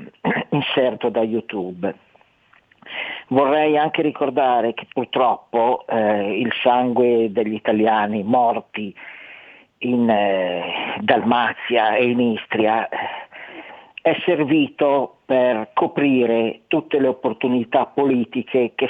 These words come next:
si dovevano coprire nel dopoguerra. Per cui, ehm, anche quello che è stato fatto con il maresciallo Tito è stato fatto, mm, a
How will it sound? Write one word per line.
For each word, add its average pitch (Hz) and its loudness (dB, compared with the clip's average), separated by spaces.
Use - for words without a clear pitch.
si 143 -2
dovevano 139 2
coprire 127 -2
nel 117 0
dopoguerra. 92 -2
Per 135 -2
cui, 139 0
ehm, 95 -4
anche 143 -2
quello 147 0
che 127 -6
è - -8
stato 127 -6
fatto 131 -2
con 120 -4
il 110 -2
maresciallo 117 0
Tito 113 -2
è 151 0
stato 143 -2
fatto, 123 -2
mm, 104 -20
a 127 -4